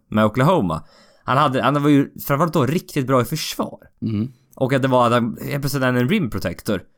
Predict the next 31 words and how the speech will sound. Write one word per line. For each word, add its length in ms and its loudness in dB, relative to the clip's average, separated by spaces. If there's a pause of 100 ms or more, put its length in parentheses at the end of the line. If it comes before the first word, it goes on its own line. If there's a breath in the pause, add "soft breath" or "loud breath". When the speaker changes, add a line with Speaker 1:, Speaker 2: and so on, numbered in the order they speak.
(500)
Speaker 1:
Och 100 -2
det 100 2
var 180 -2
han 100 4
tvungen 240 0
att 60 2
vara 100 4
nu 160 4
också, 320 -2
för 220 -2 (380)
Warriors 260 4
spelar 420 2 (100)
så 380 -2
small. 460 -2 (260)
Alltså, 160 -2
de 160 0
har, 100 4
det 260 -6
är 20 0
liksom 320 -4 (220)
Draymond 400 -2
Green 200 0
center, 560 -2 (320)
Durant 400 -2
power 280 0
forward. 280 -10 (760)
Och, 440 -4
och 220 -4
det 220 -6
är 40 -2
liksom 360 -2